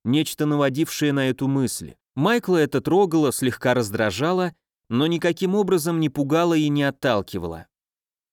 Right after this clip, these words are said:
Он был благодарен Доре, потому что чувствовал, что она тот человек, которому он не может принести вреда. В ее любви было нечто смиренное и безнадежное – И это наверняка ей было в нове.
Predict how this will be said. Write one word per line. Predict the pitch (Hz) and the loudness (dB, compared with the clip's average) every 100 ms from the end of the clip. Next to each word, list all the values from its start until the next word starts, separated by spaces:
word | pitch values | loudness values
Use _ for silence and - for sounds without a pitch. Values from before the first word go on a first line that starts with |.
| _ _ | _ _
Он | 143 160 | 0 2
был | 151 156 | 2 2
благодарен | 123 143 151 147 180 175 135 | 2 0 2 2 2 4 2
Доре, | 110 117 101 | 2 2 2
потому | 90 110 127 143 | -2 -2 0 -2
что | - 135 | -4 -4
чувствовал, | - 160 - 139 127 117 - | -2 -2 -2 -2 0 -2 -2
что | - - 143 | -8 -2 0
она | 151 156 | 0 0
тот | 156 139 | -2 -4
человек, | - 147 143 165 160 - _ _ _ | -2 0 2 2 0 -8 _ _ _
которому | 117 147 147 143 135 | -2 2 2 2 2
он | 156 156 151 | 0 2 2
не | |
может | 147 165 160 165 | 2 0 0 -2
принести | 143 139 143 - 143 | -2 0 0 -2 -2
вреда. | 131 135 117 98 82 _ _ _ - | 0 -2 0 -2 -4 _ _ _ -8
В | |
ее | 104 127 147 165 | -2 0 2 4
любви | 175 151 151 220 | 2 0 -2 0
было | 170 151 | 2 2
нечто | 143 143 151 - 151 | 2 0 -2 -4 -6
смиренное | - 151 151 170 156 151 | -2 0 2 0 0 -2
и | 131 135 | -2 -2
безнадежное – | 139 127 151 135 185 156 101 85 73 _ _ _ | -2 0 -2 0 0 0 -4 -6 -8 _ _ _
И | 110 | 0
это | 143 180 | 0 2
наверняка | 185 175 170 165 165 196 | 0 2 2 2 0 0
ей | 196 180 | 2 2
было | 143 160 156 | 2 2 2
в | 139 | 2
нове. | 147 120 87 85 | 0 0 -4 -8